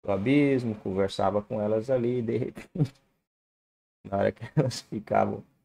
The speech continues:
meio dispersas, aí fincava o pé nelas, só dava, só escutava o grito.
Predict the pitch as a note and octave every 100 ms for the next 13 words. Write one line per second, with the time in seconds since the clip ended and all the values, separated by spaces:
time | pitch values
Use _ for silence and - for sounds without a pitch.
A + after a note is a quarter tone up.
0 | _ _ _ G2 G2+ G#2 A2+ B2+ - G#2+
1 | A#2 B2+ B2+ A#2+ - C3 B2+ A#2+ - G2+
2 | G2+ G2+ G#2 G#2 _ _ _ _ _ _
3 | G2+ G2 - F#2+ F#2+ F#2 F2+ F#2+ F#2+ F#2
4 | - G#2+ G2+ G2+ G2 G#2 - G2+ G2+ -
5 | G#2+ - F#2+ F#2 F#2+ A2 G2 F2+ - _